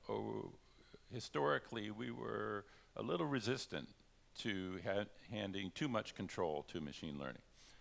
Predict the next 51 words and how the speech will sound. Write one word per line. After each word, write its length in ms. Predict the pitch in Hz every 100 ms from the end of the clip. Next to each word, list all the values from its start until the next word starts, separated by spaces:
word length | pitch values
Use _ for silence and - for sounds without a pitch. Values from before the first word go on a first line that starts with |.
| - - -
So 160 | - 95
we 80 | 127
always 180 | 170
had 200 | 139 123
this 180 | 113 -
idea 640 | 104 98 98 92 82 80 82 85
that, 320 | 87 85 82 82 - - - 85
uh, 280 | 85 78 78 - - - - -
lots 320 | 98 110 123
of 80 | 107
factors 560 | - 98 - 98 87 87
are 140 | 85
involved 440 | 87 85 90 87 87
in 120 | 78
search, 560 | - 80 73 - - - - 90
and 200 | 82 82
we're 80 |
gonna 220 | 85 85 80
in-, 160 | 80
sort 180 | - 85
of 80 | 82
invent 380 | 82 87 104 92
new 180 | 92
factors, 840 | 85 90 80 - 76 76 71 - 82
uh, 520 | 76 73 76 76 78
a 40 |
thing 260 | - 113 101
on 140 | 92
the 60 | 85
page 420 | - 87 87 73
that 120 | 80 -
you 320 | 90 80 78 - - - -
should 180 | - - - - -
care 220 | 107 90
about, 480 | 87 85 80 80 76
or 200 | - 78
a 100 | 78
way 280 | 80 101 101
that 180 | 92 92
the 80 | 90
user 320 | 90 82 82
interacts 760 | 80 78 80 101 - - -
with 140 | 101 87
the 80 | 82
page 500 | 87 85 82 78 73
and 160 | 73
their 160 | 73 69
history 480 | 117 - 98 90 87
and 140 | 80
so 260 | 90 82 80
on. 300 | 80 73